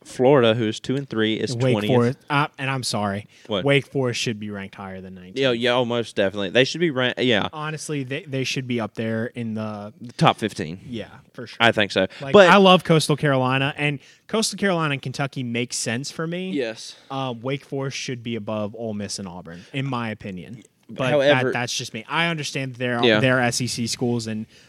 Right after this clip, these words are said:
Speaker 2: Wake Forest is an A C C school.
Speaker 1: Well, Wake Forest hasn't really played a whole lot of people. I mean, they
Speaker 2: Yeah.
Speaker 1: played Florida State and Louis-, and beat Louisville. So, I mean, I don't, eh, you know.
Speaker 2: Yeah.
Speaker 1: Um,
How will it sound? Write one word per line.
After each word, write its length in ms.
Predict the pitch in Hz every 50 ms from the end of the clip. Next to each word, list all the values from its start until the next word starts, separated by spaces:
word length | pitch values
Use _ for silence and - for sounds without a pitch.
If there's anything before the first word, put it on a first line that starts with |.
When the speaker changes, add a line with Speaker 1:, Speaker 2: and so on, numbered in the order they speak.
| _ _ -
Speaker 2:
Wake 200 | 135 127 120 -
Forest 340 | - 135 123 117 113 - -
is 140 | 117 107 107
an 80 | 110
A 100 | 107 107
C 200 | 110 - 139 120
C 200 | 110 - 139 131
school. 120 | - - 147
Speaker 1:
Well, 120 | 135 123
Wake 220 | 127 143 151 147
Forest 240 | - 156 143 131 -
hasn't 200 | 123 117 113 92
really 140 | 82 98 101
played 300 | - - - 113 101 92
a 20 |
whole 180 | 90 98 95 90
lot 140 | 92 92 90
of 60 | -
people. 240 | - 104 92 107 101
I 20 |
mean, 160 | 104 104 104
they 80 | 101 123
Speaker 2:
Yeah. 60 | 110
Speaker 1:
played 180 | 98 113 107 -
Florida 260 | - 117 117 113 104
State 280 | - - 110 110 107 80
and 120 | 101 101
Louis-, 180 | 104 101 98 - _ _ _ _ -
and 380 | 107 107 101 95 85 - 69 104
beat 200 | 123 120 85 -
Louisville. 440 | 107 107 101 95 92 90 90 90 98
So, 180 | - 107 95
I 60 | 95
mean, 180 | 95 98 95 95
I 100 | 92 98
don't, 320 | 101 95 92 67 57 87
eh, 380 | 120 127 127 127 120 123 127 120 117 - -
you 160 | - - 120
know. 300 | 117 113 110 110 107 107 _ _ - - -
Speaker 2:
Yeah. 260 | 113 104 101 101 98 98 _ _ _ -
Speaker 1:
Um, 500 | - 123 127 123 120 113 110 110 113 113